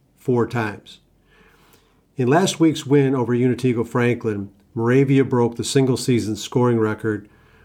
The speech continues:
with five hundred and fifty-two points. The previous record was set by Groton last season with five hundred and thirty-four points. What's impressive about this record is Moravia accomplished this in nine games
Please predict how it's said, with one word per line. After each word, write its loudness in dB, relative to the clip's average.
with -6
five 0
hundred 0
and -6
fifty-two -2
points. -4
The -8
previous 2
record -2
was -4
set -2
by 0
Groton -2
last 2
season -4
with -6
five 0
hundred 0
and -8
thirty-four 0
points. -8
What's 4
impressive 2
about 2
this 0
record -2
is -4
Moravia 2
accomplished -4
this 0
in -2
nine 4
games -4